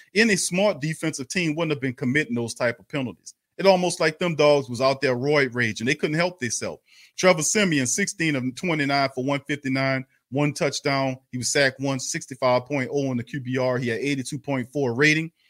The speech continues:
Jameis finished with six of ten for fifty-six. He had a touchdown in there, ninety-four point seven on the Q B R and a one oh eight point eight rating. Jameis was on the way to a big game against Tampa. He really was.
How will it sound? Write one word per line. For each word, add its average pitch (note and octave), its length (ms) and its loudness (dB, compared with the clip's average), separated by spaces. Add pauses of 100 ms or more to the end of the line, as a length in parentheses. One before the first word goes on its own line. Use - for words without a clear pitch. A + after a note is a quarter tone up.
(240)
Jameis C#3 340 0
finished C#3+ 280 -4
with A2 100 -8
six D3+ 240 -6
of A#2+ 80 -14
ten D3 160 -2
for A2+ 120 -12
fifty-six. D3 580 -4 (260)
He C3+ 80 -2
had C3 140 2
a - 20 -8
touchdown C#3 640 -2
in C3 80 -2
there, C3+ 160 0
ninety-four C#3 480 -2
point C3+ 220 -4
seven C#3 320 -2
on B2 100 -2
the B2 60 -4
Q C3+ 160 -8
B B2 120 -2
R B2 180 2
and A#2 100 -2
a - 20 -6
one B2+ 220 -2
oh B2 260 -2 (220)
eight C#3 240 -2
point C3 400 -2
eight C#3+ 240 0
rating. B2+ 420 2
Jameis E3+ 320 -2
was C#3 140 -4
on C#3 140 0
the C3 60 0
way C3 200 0
to B2 180 -4
a G#2+ 60 -2
big C3 280 -4
game B2+ 360 -4 (440)
against A#2+ 360 -4
Tampa. A#2+ 320 -4
He G#2+ 100 -8
really B2 220 -4
was. B2 400 -4